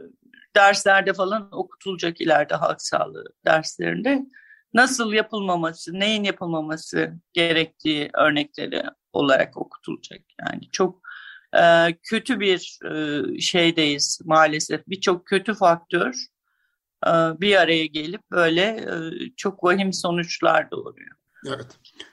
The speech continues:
Speaker 2: Nuriye Hanım çok teşekkür ederiz. Verdiğiniz bilgiler, yaptığınız değerlendirmeler için süremizi tamamladık. Sorularımızda eksiklikler kaldı ama onları da bir başka programa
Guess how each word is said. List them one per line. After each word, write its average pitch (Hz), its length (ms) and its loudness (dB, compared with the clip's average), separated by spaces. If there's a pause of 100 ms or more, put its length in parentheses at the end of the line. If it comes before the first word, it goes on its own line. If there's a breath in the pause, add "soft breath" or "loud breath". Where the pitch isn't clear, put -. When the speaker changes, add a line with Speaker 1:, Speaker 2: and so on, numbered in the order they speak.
(120)
Speaker 2:
Nuriye 160 280 4
Hanım 180 240 2
çok 196 260 -2
teşekkür 185 500 0
ederiz. 165 500 2
Verdiğiniz 151 720 0
bilgiler, 147 640 0
yaptığınız 143 640 0
değerlendirmeler 147 1120 0
için 196 640 0 (280)
süremizi 147 920 2
tamamladık. 147 840 0
Sorularımızda 139 1040 0
eksiklikler 135 840 -4
kaldı 143 380 0
ama 165 320 4
onları 143 440 2
da 151 260 2 (380 soft breath)
bir 135 200 2
başka 131 420 -2
programa 131 760 -2